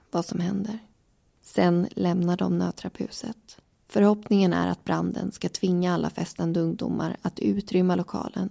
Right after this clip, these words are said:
och att festen på det viset kommer bli förstörd. Som en hämnd för att först ha blivit nekade att få gå in gratis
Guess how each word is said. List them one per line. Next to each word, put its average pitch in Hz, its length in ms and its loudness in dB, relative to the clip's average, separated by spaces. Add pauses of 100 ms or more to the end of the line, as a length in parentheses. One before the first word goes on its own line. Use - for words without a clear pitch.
(100)
och 202 100 2
att 202 120 0
festen - 400 -4
på - 80 -2
det 160 180 -2
viset - 520 -6
kommer 160 220 0
bli - 180 -4
förstörd. - 640 -8 (300)
Som 175 300 2
en 170 100 4
hämnd 190 540 0
för - 140 -2
att 175 160 -2
först - 400 0
ha 214 80 2
blivit 190 320 2
nekade - 480 0
att 180 120 -4
få - 120 -4
gå - 120 -4
in 165 160 2
gratis - 720 -4